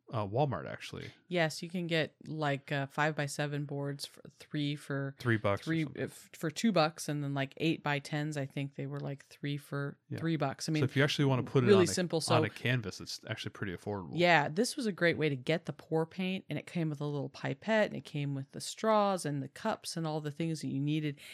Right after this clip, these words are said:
Speaker 2: and a place to actually do the, the pouring.
Speaker 1: Mm-hmm.
Speaker 2: So, uh,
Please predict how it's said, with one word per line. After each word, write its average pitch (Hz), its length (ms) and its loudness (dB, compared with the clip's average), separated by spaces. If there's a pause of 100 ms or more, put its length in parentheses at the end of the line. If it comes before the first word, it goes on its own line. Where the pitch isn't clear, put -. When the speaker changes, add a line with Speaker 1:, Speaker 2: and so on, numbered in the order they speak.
(140)
Speaker 2:
and 175 260 2
a 147 60 0
place 156 540 -2
to 139 200 -6 (180)
actually 139 380 -2
do 151 640 -4
the, 143 240 -4
the 143 100 -4
pouring. 143 520 -2
Speaker 1:
Mm-hmm. 107 280 -6 (120)
Speaker 2:
So, 139 380 2
uh, 135 180 -2